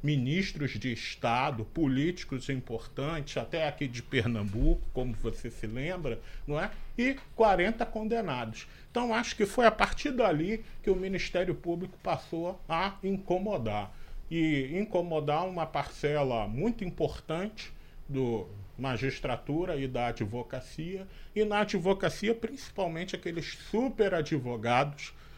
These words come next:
não é? Que tanto no Mensalão, quanto no Petrolão, quanto na Lava Jato, e você sabe quem são, todo mundo sabe, ganham aí milhões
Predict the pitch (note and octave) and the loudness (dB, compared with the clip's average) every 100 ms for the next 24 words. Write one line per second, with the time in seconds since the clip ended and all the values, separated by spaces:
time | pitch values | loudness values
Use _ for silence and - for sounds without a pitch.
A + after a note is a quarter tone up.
0 | - - A#3+ - - - B2+ - G3 G3+ | -16 -6 -4 -4 -4 -4 -4 0 0 0
1 | E3+ E3 D3+ D#3 - D3 B2+ C3 D#3 C#3 | -4 -2 0 0 4 4 4 2 0 -2
2 | - D3 D3 C#3+ C3+ - C#3+ - C3 A#2 | 0 -2 -2 -6 -6 2 2 4 2 2
3 | B2 C#3 B2+ - D3 D3 C#3+ C3 C3+ B2 | 0 -2 -2 -2 -4 -4 0 2 2 2
4 | B2+ G#2+ A#2+ C#3 C#3+ - - - - - | 0 0 0 0 -2 -6 -14 -14 -12 -14
5 | - - - B2+ B2 C3+ - C#3 - D3 | -14 -16 -4 -2 0 0 0 -2 2 4
6 | E3 - D#3+ C3 - C#3 D3+ D3+ D3+ C#3 | 4 2 0 0 0 0 0 -2 -4 -4
7 | C3+ A#2+ D3 F3 A3+ G#3 F#3 G3 A3+ A3 | -6 -4 -4 0 2 2 2 2 2 2
8 | A3 G3 A3+ B3+ A#3 - | 8 10 10 10 2 -2